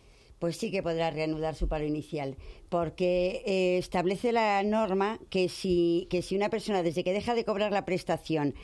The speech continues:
hasta que vuelve a solicitarla, ha trabajado más de un año,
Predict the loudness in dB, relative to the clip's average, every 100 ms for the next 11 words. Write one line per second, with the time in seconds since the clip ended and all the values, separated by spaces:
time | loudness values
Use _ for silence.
0 | -18 -10 -6 -2 -2 0 0 2 2 0
1 | 0 -2 -2 0 -2 0 0 -2 -2 -4
2 | 0 -2 0 0 0 2 0 0 2 2
3 | 2 2 0 -2